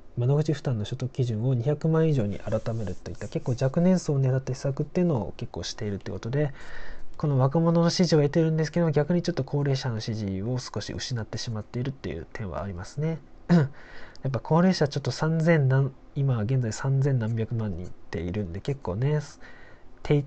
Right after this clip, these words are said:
痛いのかもしれませんけど、ちょっと菅首相にはね、ちょっと頑張っていただきたいかなと思いますね。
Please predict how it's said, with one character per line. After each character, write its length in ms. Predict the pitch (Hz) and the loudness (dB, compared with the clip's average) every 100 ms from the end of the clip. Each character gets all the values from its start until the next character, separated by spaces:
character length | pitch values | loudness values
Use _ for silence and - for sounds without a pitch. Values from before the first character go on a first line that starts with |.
| - | -4
痛 260 | - - 165 | -4 2 4
い 40 | |
の 100 | 160 | 4
か 120 | 151 170 | 2 0
も 80 | |
し 160 | 156 160 | 2 2
れ 80 | 151 | 2
ま 120 | 147 | 0
せ 120 | 160 | 0
ん 40 | 147 | 0
け 80 | |
ど、 80 | 127 | 0
ち 80 | - | 0
ょ 20 | |
っ 20 | |
と 80 | 127 | -4
菅 240 | - 131 131 | -4 2 2
首 80 | |
相 280 | 135 - 139 | 2 0 2
に 100 | 139 | 2
は 100 | 104 | 0
ね、 260 | 101 113 113 | -2 -2 -4
ち 100 | - | -6
ょ 20 | |
っ 20 | |
と 100 | - | -8
頑 200 | 104 107 | -6 -4
張 80 | 113 | -4
っ 20 | |
て 140 | 113 95 | -4 -6
い 80 | 92 | -6
た 100 | 104 | -6
だ 100 | 107 | -8
き 100 | - | -10
た 200 | - 101 | -8 -6
い 120 | 101 - - - | -8 -12 -18 -12
か 140 | 101 | -8
な 180 | 107 113 | -6 -6
と 140 | 92 | -8
思 120 | 90 | -10
い 60 | 95 | -8
ま 100 | 101 | -10
す 140 | - | -10
ね。 240 | - 98 | -12 -12